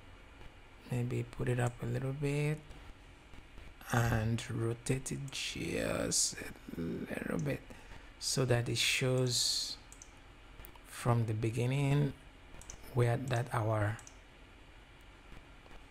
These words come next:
okay, good. This is, I like, I like the way it is there right now. I think this, my flashlight here is too narrow. So what I can do is I'm going to increase the spread a little bit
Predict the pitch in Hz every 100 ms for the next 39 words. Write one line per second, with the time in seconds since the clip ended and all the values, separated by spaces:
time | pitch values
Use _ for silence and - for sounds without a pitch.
0 | - - - - - - - - 107 101
1 | - 107 120 104 110 - - - - -
2 | 113 113 117 117 - 120 113 110 104 107
3 | 110 117 107 117 107 117 - 160 165 -
4 | - - - - 131 - 202 156 170 -
5 | 147 135 127 - - 135 - - 139 -
6 | 139 117 - - 151 160 165 180 180 196
7 | - - 139 131 151 196 165 - 147 139
8 | 143 139 123 120 - 123 127 139 135 135
9 | 127 120 - 135 123 117 - - 127 120
10 | 120 139 180 - - - - - - -
11 | - 117 117 123 156 165 185 190